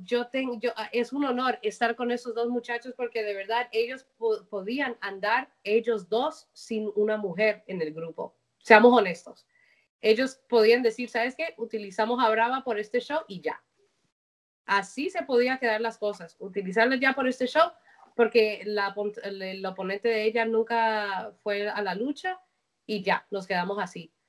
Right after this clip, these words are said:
Pero dijeron, "¿Sabes qué? We're gonna roll with it. Vamos a seguir este, este story. Vamos a seguir esta facción." Y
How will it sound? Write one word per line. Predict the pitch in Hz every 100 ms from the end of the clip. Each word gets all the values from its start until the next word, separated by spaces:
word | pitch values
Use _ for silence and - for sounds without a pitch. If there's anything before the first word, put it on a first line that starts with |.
| _ _ _ _ _
Pero | 214 214
dijeron, | 202 220 240
"¿Sabes | 233 214 240 -
qué? | 320 392 _ _ _ _ _ -
We're | 208
gonna | 220 208
roll | 202 208
with | 190 185
it. | 180
Vamos | 185 208 220
a | 226 214
seguir | - 180 190 208
este, | 202 - 208 202 185
este | 185 196
story. | - 170 156 180
Vamos | 165 170 202
a | 214
seguir | - 180 202
esta | 190 -
facción." | 196 - - 190 160 _ _ _ _ _ _ _ _
Y | - 208 196 190 190 185 -